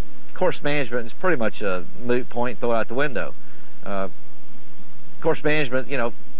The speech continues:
obviously laying up in the right spot, aiming in the right direction, but if you don't know where it's going, forget course management. You know, you might as well tee it high and mash it and go see what you can shoot. But, uh, for my own game, I think I've,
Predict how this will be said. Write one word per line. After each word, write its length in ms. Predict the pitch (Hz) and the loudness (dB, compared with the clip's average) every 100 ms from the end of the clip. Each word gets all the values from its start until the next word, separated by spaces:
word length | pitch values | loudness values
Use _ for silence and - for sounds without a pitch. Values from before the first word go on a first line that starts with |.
| - | 0
obviously 320 | 123 135 117 101 | 0 0 0 0
laying 320 | 113 127 123 | 0 0 0
up 140 | 131 | 0
in 40 | 123 | 0
the 60 | |
right 240 | 127 127 - | 0 0 0
spot, 400 | - 120 120 - | 0 0 0 0
aiming 220 | 120 123 | -2 -2
in 60 | |
the 60 | 117 | -2
right 220 | 120 113 | -2 0
direction, 400 | 110 117 120 127 | 0 0 0 -2
but 80 | 117 | -2
if 100 | 110 | 0
you 80 | 175 | 0
don't 80 | 127 | 0
know 80 | |
where 120 | 110 101 | 0 0
it's 100 | - | 0
going, 340 | 127 123 113 - - - - - - - | 0 0 0 0 0 0 0 0 0 0
forget 340 | - 156 175 - | 0 0 0 0
course 260 | 120 104 | 0 0
management. 460 | 104 98 90 101 98 | 0 0 0 -2 -2
You 80 | 135 | -2
know, 100 | 131 | -2
you 120 | 139 | -2
might 200 | 135 143 | -2 -2
as 60 | |
well 100 | 127 | 0
tee 200 | 107 123 | 0 0
it 80 | 117 | 0
high 260 | 101 110 113 | 0 0 0
and 160 | 104 | 0
mash 300 | 101 113 110 | 0 0 0
it 80 | 117 | 0
and 80 | 107 | 0
go 120 | 110 | 0
see 160 | - - | 0 0
what 140 | 110 | 0
you 60 | 113 | 0
can 100 | 104 | 0
shoot. 320 | - 165 107 - | 0 0 0 0
But, 240 | 92 - | 0 0
uh, 200 | 95 90 - - - - - - - - - | 0 0 0 0 0 0 0 0 0 0 0
for 100 | 143 | 0
my 140 | 143 | 0
own 140 | 196 175 | 0 0
game, 200 | 135 143 | 0 0
I 80 | 170 | 0
think 200 | 175 139 | 0 0
I've, 180 | 143 | 0